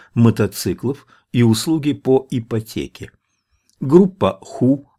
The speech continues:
заиграла Magic Bass. Культя зачесалась, начала зудеть. Зуд медленно усиливался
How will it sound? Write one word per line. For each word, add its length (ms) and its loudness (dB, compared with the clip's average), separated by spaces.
заиграла 840 2
Magic 680 -4
Bass. 560 -12
Культя 580 0
зачесалась, 1000 -6
начала 440 -4
зудеть. 640 -10
Зуд 360 0
медленно 520 0
усиливался 800 -6